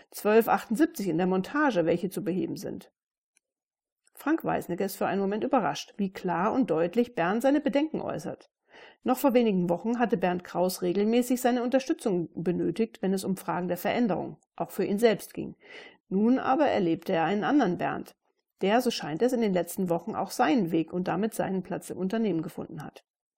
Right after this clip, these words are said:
Das Gesagte von Bernd aufgreifend vereinbaren beide dann auch, dass sie direkt nach den Weihnachtsferien zunächst mit den betroffenen Mitarbeitern das Gespräch suchen werden,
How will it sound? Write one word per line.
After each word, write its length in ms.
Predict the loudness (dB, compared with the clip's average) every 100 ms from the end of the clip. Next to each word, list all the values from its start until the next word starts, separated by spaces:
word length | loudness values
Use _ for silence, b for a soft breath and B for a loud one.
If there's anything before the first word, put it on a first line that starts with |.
| _ _ _ B B B B
Das 160 | -4 0
Gesagte 440 | 0 0 0 0
von 240 | 0 2 2
Bernd 360 | 2 2 0
aufgreifend 680 | -4 -6 -4 0 2 2 0
vereinbaren 840 | 2 0 2 2 0 2 2 2 0
beide 280 | -2 0
dann 160 | -2 -2
auch, 240 | 0 0
dass 180 | 0 -2
sie 80 | -2
direkt 400 | 0 -2 -4 -4
nach 220 | -2 -2
den 200 | 0 0
Weihnachtsferien 600 | 2 2 2 0 0 0
zunächst 340 | 0 -2 -2 -4
mit 160 | -2
den 120 | -2
betroffenen 520 | -2 -4 -4 -2 0 0
Mitarbeitern 540 | 0 0 0 0 -2
das 160 | -4 -4
Gespräch 420 | -6 -4 -4 -4
suchen 320 | -8 -8 -6
werden, 320 | -6 -8 -10